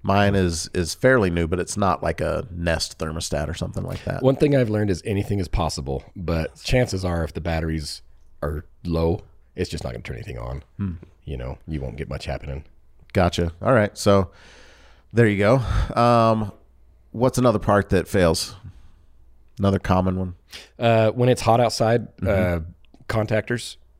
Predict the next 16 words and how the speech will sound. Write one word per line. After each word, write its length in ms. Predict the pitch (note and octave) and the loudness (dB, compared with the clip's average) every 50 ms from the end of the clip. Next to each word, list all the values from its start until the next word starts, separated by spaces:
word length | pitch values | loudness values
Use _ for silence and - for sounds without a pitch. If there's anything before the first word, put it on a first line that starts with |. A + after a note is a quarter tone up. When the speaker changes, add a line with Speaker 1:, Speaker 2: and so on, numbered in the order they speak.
| _ - | _ -2
Speaker 1:
Okay. 100 | F2+ F#2 | 0 0
Speaker 2:
Contactors 420 | A2+ F#2+ F2+ G2+ F#2+ - - E2+ | 0 0 0 -2 -4 -4 -6 -4
have 140 | G2 G2+ F2 | -2 -2 -2
a 40 | E2+ | -2
good 300 | E2 F2 F#2 E2 E2+ F2 | -2 -2 -4 -4 -4 -4
likelihood 420 | E2 E2 E2+ - - D2+ F2+ E2+ | -4 -4 -4 -4 -6 -6 -4 -6
of 60 | E2+ E2 | -6 -6
going 200 | F2 E2 E2 D#2+ | -6 -6 -4 -4
bad. 280 | D#2+ D#2 E2 F2 F2 - _ _ - _ _ _ _ _ | -4 -4 -4 -6 -8 -12 _ _ -20 _ _ _ _ _
Uh, 300 | F2 E2+ D#2 D2 C#2+ D2 - - | -4 -2 -2 0 -2 -4 -4 0
basically, 320 | F#2 G2 F2+ - - F#2 | 0 0 0 0 -2 -2
that's 220 | E2+ F2+ F2+ - - | 0 0 -2 -2 -4
just 260 | - G2+ F2 - - | -4 -4 -6 -4 -6
your 80 | F2 D#2 | -8 -8
switch 320 | - - - G2+ - - | -6 -2 -2 -2 -2 -2
inside, 480 | G2+ F2 E2+ - G2 F#2+ F#2+ F2 F2 | -4 -4 -2 0 0 2 2 0 -2